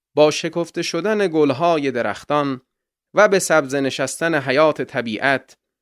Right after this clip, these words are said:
و تغییر حال و هوای بهار، روح و روان او منبسط و مبتهج و شاد خواهد شد و انتظار حلول فصل بهار را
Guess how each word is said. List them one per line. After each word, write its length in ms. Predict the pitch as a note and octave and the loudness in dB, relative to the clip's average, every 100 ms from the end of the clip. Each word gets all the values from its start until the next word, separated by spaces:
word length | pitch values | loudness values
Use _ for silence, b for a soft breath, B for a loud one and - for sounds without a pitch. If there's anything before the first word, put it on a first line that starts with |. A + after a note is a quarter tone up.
| _ | _
و 80 | B2+ | -6
تغییر 580 | B2+ C#3+ C3 C3+ D3 G3+ | -2 0 2 2 2 2
حال 340 | D#3 C3 A#2+ | 2 2 2
و 40 | A2+ | 0
هوای 460 | A#2 A2+ D3 C3 | -2 2 2 2
بهار، 600 | A2+ G#2+ C#3+ D3 C#3 C3 - _ _ _ _ D3 | -2 -4 2 2 2 -2 -12 _ _ _ _ -4
روح 320 | F3+ G#3+ D#3 | 0 2 2
و 180 | E3 D3 | 2 4
روان 460 | C#3 C3 E3 D#3 | 4 4 2 0
او 200 | C#3 D3 | -2 0
منبسط 760 | C#3 B2 A#2 A#2 - D#3+ D3+ - _ _ _ | 0 -2 -2 -4 -2 0 0 -4 _ _ _
و 180 | B2 F#3 | 0 2
مبتهج 560 | F#3+ D#3+ - B2+ A#2+ A2 | 4 0 -2 -10 -8 -8
و 60 | |
شاد 380 | G#2 F3 F3 C#3+ | -6 0 0 0
خواهد 380 | - A2 - - | -4 -8 -8 -12
شد 280 | - - - _ _ _ _ _ _ _ _ _ _ | -12 -14 -16 _ _ _ _ _ _ _ _ _ _
و 40 | B2 | -2
انتظار 720 | A#2+ A#2+ B2 A#2 D#3 D3 C#3 | 0 0 -4 2 4 6 2
حلول 580 | A#2+ C3 B2+ D3+ C#3+ C3 | -2 -6 -2 -2 0 -2
فصل 460 | - C#3 - C3+ | -2 -6 -6 -6
بهار 500 | C3 B2+ A#2+ D3+ C#3 | -2 -2 0 0 0
را 380 | A#2+ C3 A#2+ A2 | 0 0 0 -2